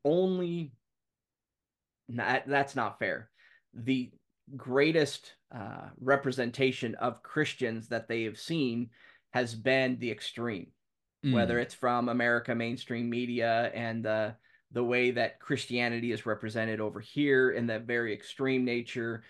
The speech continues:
Speaker 2: Yeah.
Speaker 1: or the people, um, eh, standing on the street corner and preaching only, um, eternal damnation, and that rather than this idea of what does it mean to be a transformed life and how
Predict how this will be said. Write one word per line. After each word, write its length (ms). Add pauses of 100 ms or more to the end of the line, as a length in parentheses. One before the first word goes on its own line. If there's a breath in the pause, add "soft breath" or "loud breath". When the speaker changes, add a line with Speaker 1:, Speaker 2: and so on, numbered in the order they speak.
(240 loud breath)
Speaker 2:
Yeah. 240
Speaker 1:
or 140
the 160
people, 920
um, 600 (120)
eh, 220
standing 480
on 180
the 60
street 300
corner 360
and 140
preaching 720
only, 600 (340 soft breath)
um, 540 (340)
eternal 440
damnation, 840
and 340 (260)
that 280
rather 420
than 280
this 200
idea 540
of 520 (720)
what 300
does 160
it 100
mean 300
to 80
be 160
a 40
transformed 680
life 320
and 100
how 400